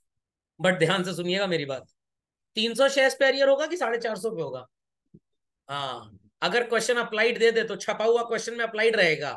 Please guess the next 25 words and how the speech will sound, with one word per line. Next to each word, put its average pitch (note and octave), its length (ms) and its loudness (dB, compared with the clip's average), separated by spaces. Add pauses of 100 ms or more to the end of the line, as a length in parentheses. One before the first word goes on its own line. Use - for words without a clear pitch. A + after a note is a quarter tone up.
(400)
आपको E3+ 220 -8
मल्टीप्लाई G3+ 520 0 (360)
अलॉटेड D3 400 -6
से E3+ 120 -12
करना A#2+ 300 -14
है, A#2 60 -18
ठीक G#3+ 220 -12
है। G#3+ 80 -4 (680)
तीन G#3 200 -8
सौ A#3 240 0 (160)
into G3 340 -6 (120)
पच्चीस F#3+ 580 -2
is G#3 200 0 (2000)
सेवेंटी E3 560 -4
फ़ाइव F3+ 240 0
हंड्रेड A3 320 -2 (760)
और D#3 240 -2
बैंक E3 300 -2
में E3+ 100 -4
आएगा E3 300 0
फ़ोर E3 300 -6
नाइंटी D3+ 360 -4
टू A3+ 220 -8 (640)
फ़ाइव A#2 180 -12
हंड्रेड। - 440 -20